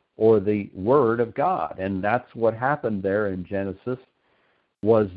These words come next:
the command of God went out, and his command is his word. His word is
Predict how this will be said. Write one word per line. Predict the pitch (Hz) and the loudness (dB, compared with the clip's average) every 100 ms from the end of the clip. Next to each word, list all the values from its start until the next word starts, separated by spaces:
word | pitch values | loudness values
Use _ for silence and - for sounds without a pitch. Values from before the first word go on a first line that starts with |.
| 92 | -8
the | 98 | -8
command | - 107 107 135 143 | -4 -2 0 0 0
of | 117 101 | -2 2
God | 110 143 127 117 104 | 4 4 2 -2 -2
went | 98 98 | -4 -2
out, | 131 139 90 135 - _ _ _ _ _ _ _ _ _ _ _ - | -4 -2 -2 -4 -16 _ _ _ _ _ _ _ _ _ _ _ -4
and | 107 101 98 92 90 _ _ _ _ - | 0 0 0 -4 -10 _ _ _ _ -20
his | - 117 127 110 - | -6 2 2 2 -6
command | 107 110 135 147 101 123 - 104 | -4 -2 0 -2 -4 -6 -10 -6
is | 104 | -6
his | 90 104 90 | -2 -2 -2
word. | 90 120 151 123 120 - | 0 2 2 -2 -6 -4
His | 101 87 | -4 -4
word | 85 95 143 120 120 120 | -2 0 2 0 -2 -8
is | 104 | -10